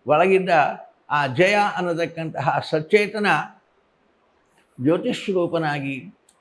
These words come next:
ತಾನು ಹೊರಗಡೆಗೆ ಬಂದು ಕೃಷ್ಣನನ್ನು ಸೇರುತ್ತಾನೆ. ಕೃಷ್ಣ ಅವನಿಗೆ ತನ್ನಲ್ಲಿ ಆಶ್ರಯ ಕೊಟ್ಟ ಅಂತ ಎಲ್ಲ ಕಥೆಯನ್ನು ನಾರದರು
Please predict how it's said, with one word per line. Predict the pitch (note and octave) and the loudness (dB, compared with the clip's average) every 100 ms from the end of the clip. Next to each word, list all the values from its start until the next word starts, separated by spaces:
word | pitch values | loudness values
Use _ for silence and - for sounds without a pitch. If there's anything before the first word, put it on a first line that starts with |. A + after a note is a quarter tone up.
| - | -4
ತಾನು | C3+ D3 | -2 2
ಹೊರಗಡೆಗೆ | D3 F3 F#3+ E3 C#3+ | 2 2 2 2 2
ಬಂದು | D3 D3+ G3+ A3+ - - _ _ _ _ - | 0 4 4 4 -2 -20 _ _ _ _ -4
ಕೃಷ್ಣನನ್ನು | E3+ - A#3+ A3 F3 E3+ | -4 -4 -4 -2 -2 -4
ಸೇರುತ್ತಾನೆ. | - F3 C#3+ B2+ C3 A#2+ D3+ D3 B2+ - _ _ _ _ _ _ _ - | -2 -2 -2 -6 -8 -6 -8 -8 -12 -18 _ _ _ _ _ _ _ -6
ಕೃಷ್ಣ | E3+ - A#3+ | -6 -4 -2
ಅವನಿಗೆ | G3+ F#3 E3 F#3 D#3+ B2+ - _ _ _ _ _ - | 0 0 0 0 0 -2 -10 _ _ _ _ _ 0
ತನ್ನಲ್ಲಿ | F3 F#3 F#3 G#3+ | 2 2 2 2
ಆಶ್ರಯ | - D3+ - G#3+ G3 | 2 0 -2 -6 -6
ಕೊಟ್ಟ | C#3+ A2+ C3 C#3+ B2+ - - _ _ _ _ _ _ _ - | -6 -4 -2 0 -2 -6 -20 _ _ _ _ _ _ _ -12
ಅಂತ | D#3 G#3+ D3 B2+ E2 - _ - | -8 -2 0 0 -4 -16 _ -4
ಎಲ್ಲ | D3 D3+ G#3 | -2 0 -2
ಕಥೆಯನ್ನು | D3+ - D#3 C#3+ F3 | -4 -4 -4 -4 -6
ನಾರದರು | D#3 C3+ D3 C3+ F3+ C#3 - | -4 -2 -4 -4 -2 -4 -8